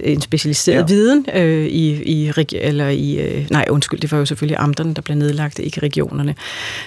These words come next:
Speaker 1: Øh, ja.
Speaker 2: Men det skulle, i
Speaker 1: Sludder
Speaker 2: stedet
Speaker 1: vrøvl,
Speaker 2: for,
Speaker 1: men
Speaker 2: at
Speaker 1: det var det
Speaker 2: det er
Speaker 1: samme, altså,
Speaker 2: Ja.
Speaker 1: at du havde
Speaker 2: For en stor
Speaker 1: at
Speaker 2: enhed til.
Speaker 1: Præcis, for
Speaker 2: Ja.
Speaker 1: en stor enhed til mange,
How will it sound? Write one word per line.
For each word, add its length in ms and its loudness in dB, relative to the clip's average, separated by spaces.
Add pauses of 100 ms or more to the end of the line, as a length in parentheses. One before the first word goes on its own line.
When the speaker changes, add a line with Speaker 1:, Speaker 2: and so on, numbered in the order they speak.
(100)
Speaker 1:
Øh, 420 4 (140)
ja. 140 4 (180)
Speaker 2:
Men 180 2
det 160 2
skulle, 160 -2
i 40 -2
Speaker 1:
Sludder 220 4
Speaker 2:
stedet 120 4
Speaker 1:
vrøvl, 120 2
Speaker 2:
for, 160 2
Speaker 1:
men 120 4
Speaker 2:
at 60 4
Speaker 1:
det 80 4
var 60 4
det 100 2
Speaker 2:
det 20 2
er 40 2
Speaker 1:
samme, 420 2
altså, 180 2
Speaker 2:
Ja. 80 2
Speaker 1:
at 160 -2
du 80 4
havde 340 4 (200)
Speaker 2:
For 80 2
en 60 0
stor 240 2
Speaker 1:
at 60 2
Speaker 2:
enhed 240 2
til. 160 -4
Speaker 1:
Præcis, 480 0
for 80 -2
Speaker 2:
Ja. 60 2
Speaker 1:
en 120 2
stor 220 0
enhed 300 2
til 240 0
mange, 460 0